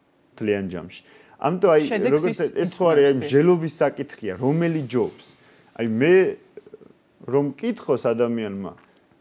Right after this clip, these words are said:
Speaker 1: გიორგი მეორის ნაბიჯი იყო იდეალური ნაბიჯი. მაგრამ, ა, ის რომ დავითი არ ყოფილიყო, ვინც გახდა შემდგომში დავითი, ის თექვსმეტი წლის ახალგაზრდა ბიჭი,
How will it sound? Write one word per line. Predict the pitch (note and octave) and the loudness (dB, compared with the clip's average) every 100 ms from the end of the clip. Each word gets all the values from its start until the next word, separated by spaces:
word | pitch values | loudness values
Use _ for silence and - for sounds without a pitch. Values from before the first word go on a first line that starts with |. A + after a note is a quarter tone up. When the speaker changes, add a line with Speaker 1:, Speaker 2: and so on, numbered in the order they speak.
| - - | -20 -20
Speaker 1:
გიორგი | - D3 G3 F#3 F3+ | -4 2 4 2 0
მეორის | F3 E3 E3+ E3 D#3+ | 0 2 2 2 -2
ნაბიჯი | E3 F#3 G3+ E3 A#2 A2 A#2 - - | -2 0 0 -2 -4 -6 -6 -16 -12
იყო | D3 D3 G3+ G3 D3+ | -8 -2 0 0 -2
იდეალური | - D#3 F3 E3 D3+ C#3 | -2 0 2 4 2 -2
ნაბიჯი. | C3 A2 E2+ - - - _ _ _ _ - - _ _ | -2 -4 -6 -14 -20 -20 _ _ _ _ -20 -20 _ _
მაგრამ, | - D#3 D3 A2 F2+ - - _ _ | -2 0 2 0 -4 -14 -20 _ _
ა, | A2+ A2 F#2 - _ _ _ | -4 -4 -4 -12 _ _ _
ის | F#3 G3 | -4 -4
რომ | - G#3 G3 | 0 2 2
დავითი | D3+ D#3+ E3+ E3 E3+ | 4 4 4 4 4
არ | D3+ | 4
ყოფილიყო, | C#3+ D3+ E3 D3 - D#3 | 2 0 0 0 0 0
ვინც | C#3+ C#3+ - | 2 -2 -4
გახდა | C#3 C3 - C#3+ | -4 -4 -2 -2
შემდგომში | D3 D3 B2+ A#2+ B2+ B2 C#3+ | 0 0 0 2 0 0 2
დავითი, | B2+ A2+ G2 - - _ _ _ _ _ - | 4 4 0 -6 -20 _ _ _ _ _ -4
ის | B2 A2 | -2 -2
თექვსმეტი | - B2+ - C#3 B2 | 0 0 0 -6 -4
წლის | A#2+ G#2+ G2 - _ - - | -6 -8 -12 -16 _ -20 -16
ახალგაზრდა | - C3 D3 B2+ B2 A#2 C#3 | -6 -4 0 2 4 4 2
ბიჭი, | B2 B2 - | 2 0 -2